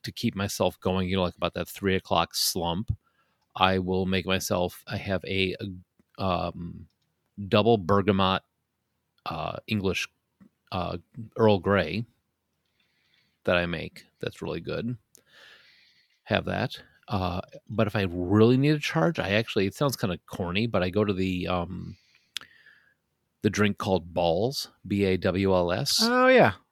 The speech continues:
Speaker 2: A buddy of
Speaker 1: Yeah.
Speaker 2: mine drinks that.
Speaker 1: Yeah, so they have, you can, at the place by me, you can get 'em in, they, and you were looking for caffeinated root beer, they have caffeinated root beer, uh, cherry cola, orange cola, and regular.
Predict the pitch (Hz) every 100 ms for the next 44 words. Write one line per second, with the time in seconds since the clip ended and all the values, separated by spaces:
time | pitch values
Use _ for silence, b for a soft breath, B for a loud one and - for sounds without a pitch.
0 | _ 123 131 120 95 92 98 104 98 _
1 | _ _ _ _ _ 123 107 - 127 127
2 | 120 107 117 - - 92 - 131 113 95
3 | 101 92 92 92 87 87 85 82 b b
4 | b b 107 107 117 107 107 110 120 131
5 | 127 113 127 120 127 127 127 123 165 104
6 | 113 98 95 95 - 101 98 104 101 101
7 | 95 98 - _ - _ - 113 143 151
8 | 147 143 139 135 _ _ _ 104 92 87
9 | 87 85 - - 135 127 - 127 117 110
10 | 107 113 110 113 - 117 104 101 - 95
11 | 95 92 85 95 87 85 85